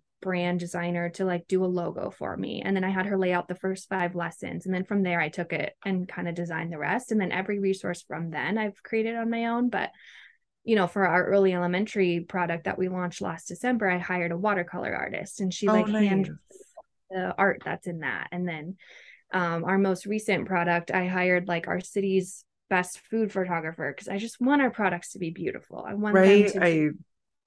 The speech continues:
Speaker 2: I, I kinda
Speaker 1: It
Speaker 2: went through the same thing. I, I had a little bit of, like, imposter syndrome, like, "Mine isn't beautifully painted like all these other ones I see." And then I was like, "No, you made yours the way you did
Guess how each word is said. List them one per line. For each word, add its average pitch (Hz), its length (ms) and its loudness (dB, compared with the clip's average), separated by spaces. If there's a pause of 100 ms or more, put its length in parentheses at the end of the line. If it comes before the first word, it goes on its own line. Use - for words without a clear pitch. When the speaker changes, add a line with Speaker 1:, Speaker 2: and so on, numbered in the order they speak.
(460)
Speaker 2:
I, 175 100 8
I 175 40 6
kinda 190 220 8
Speaker 1:
It - 20 8
Speaker 2:
went 170 120 8
through 175 120 8
the 165 140 8
same 151 320 6
thing. 147 280 6
I, 143 160 2 (260)
I 180 80 8
had 190 180 8
a 208 60 8
little 185 200 10
bit 175 120 6
of, 165 60 6
like, 165 160 6
imposter 147 480 2
syndrome, 143 360 2
like, 139 160 -2 (320)
"Mine 208 280 10
isn't 220 300 6
beautifully 214 560 4
painted 190 520 6
like 151 180 4
all 156 120 4
these 160 160 0
other 160 200 2
ones 156 280 2
I 151 160 6
see." 165 300 0
And 156 80 2
then 160 80 4
I 165 60 6
was 175 120 2
like, 175 120 4
"No, 151 300 4
you 175 240 0
made 175 280 0
yours 156 360 2
the 156 100 0
way 147 200 0
you 156 200 0
did 143 520 0